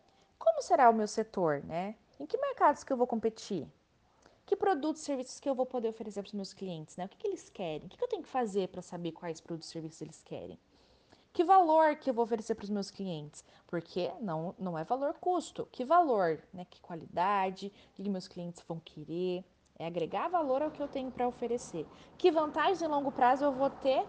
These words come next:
ao fazer isso, né? Quanto que lucro que eu quero? Isso são as questões iniciais que eu começo o planejamento estratégico, tá? Se a gente pensar bem aqui,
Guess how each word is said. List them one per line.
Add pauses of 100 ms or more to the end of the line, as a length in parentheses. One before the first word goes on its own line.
ao
fazer
isso,
né? (560)
Quanto
que
lucro
que
eu
quero? (760)
Isso
são
as
questões
iniciais
que
eu
começo
o
planejamento
estratégico,
tá? (1300)
Se
a
gente
pensar
bem
aqui,